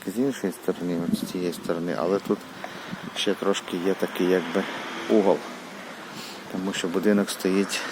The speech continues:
не паралельно паркану, і тому виходить, що трохи є скос.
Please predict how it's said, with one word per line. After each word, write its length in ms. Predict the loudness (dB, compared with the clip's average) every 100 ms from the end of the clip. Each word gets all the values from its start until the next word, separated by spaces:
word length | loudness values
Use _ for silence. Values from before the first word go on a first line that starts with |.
| -4
не 320 | 0 2 2 2 -4 -4 0
паралельно 600 | 4 6 8 8 6 2 -2 -8 -6 -4 -4 -4 -6 -6 -6 -4 0
паркану, 540 | 2 2 6 6 6 2 -2 -6 -6 -6 -6 -8 -8 -8 -8 -8 -6 -6 -6 -4 -4 -4 -4 -4 -4 0
і 180 | 0 2
тому 200 | 4 4 6
виходить, 600 | 6 6 6 6 6 2
що 120 | 0
трохи 360 | 2 2 4 2
є 240 | 6 4 2
скос. 580 | -2 2 4 4 0